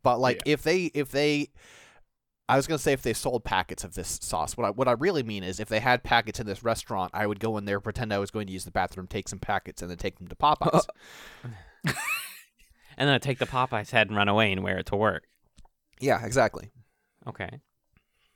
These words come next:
Speaker 2: Cluck you.
Speaker 3: Go cluck yourself.
Speaker 1: Uh, congratulations. Oh, also,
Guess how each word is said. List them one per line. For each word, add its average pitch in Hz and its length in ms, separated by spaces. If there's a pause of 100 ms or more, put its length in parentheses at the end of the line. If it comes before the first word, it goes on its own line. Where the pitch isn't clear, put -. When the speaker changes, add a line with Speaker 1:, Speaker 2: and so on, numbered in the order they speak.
(100)
Speaker 2:
Cluck 135 280
you. 95 300 (680)
Speaker 3:
Go 123 100
cluck - 300
yourself. 95 360 (1800)
Speaker 1:
Uh, 90 300
congratulations. 110 640
Oh, 147 160
also, 139 460